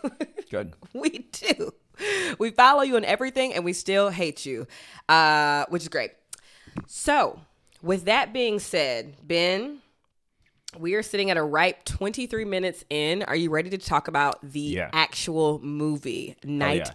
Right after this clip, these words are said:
Speaker 2: yeah.
Speaker 1: of the Kings?
Speaker 2: Googled, Googled, Googled, Googled helped me find this film. I was looking up just black fantasy creators.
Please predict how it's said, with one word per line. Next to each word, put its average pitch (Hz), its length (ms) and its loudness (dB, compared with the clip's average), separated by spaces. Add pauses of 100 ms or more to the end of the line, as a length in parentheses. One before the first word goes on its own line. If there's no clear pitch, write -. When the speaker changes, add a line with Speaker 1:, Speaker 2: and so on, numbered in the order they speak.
Speaker 2:
yeah. 147 140 0
Speaker 1:
of 139 140 -6
the 147 80 -4
Kings? - 640 -6 (1400)
Speaker 2:
Googled, 123 460 0
Googled, 90 420 -2 (380)
Googled, 82 1120 -8 (400)
Googled 95 360 0
helped 80 320 -8
me 73 280 -8
find 73 300 -10
this 71 160 -10
film. 64 340 -12 (120)
I 80 80 -12
was 76 180 -10
looking 73 320 -10
up 71 180 -12
just - 360 -14 (460)
black 73 440 -10 (380)
fantasy 73 600 -10
creators. 71 1000 -10